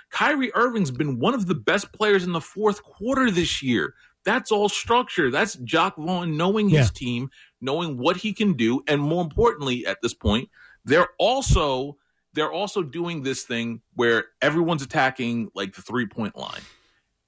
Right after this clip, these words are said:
Speaker 1: They're not, they're saying, "We have two of the best players in the world that can hit mid-range at a forty percent clip, fifty percent clip. So why not play to their strengths?"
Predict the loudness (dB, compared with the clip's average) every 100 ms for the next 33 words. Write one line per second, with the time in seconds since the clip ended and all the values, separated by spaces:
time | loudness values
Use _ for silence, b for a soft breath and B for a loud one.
0 | _ _ _ -2 2 4 4 0 -2 -6
1 | -16 _ -6 0 2 2 0 -2 -2 -4
2 | -6 -6 -4 -4 -6 -4 -4 -4 -6 -6
3 | -4 -8 -2 0 0 -2 2 2 0 -2
4 | -2 -2 -4 -8 b b -4 -4 -4 -8
5 | -4 -4 0 2 2 4 2 0 -4 -4
6 | -4 -6 0 2 2 -2 -2 0 0 0
7 | -2 -2 -8 -2 0 0 -2 0 0 0
8 | 2 0 -2 B B -4 0 2 2 4
9 | 2 0 -4 -4 -4 -4 -4 -4 -2 -2
10 | -4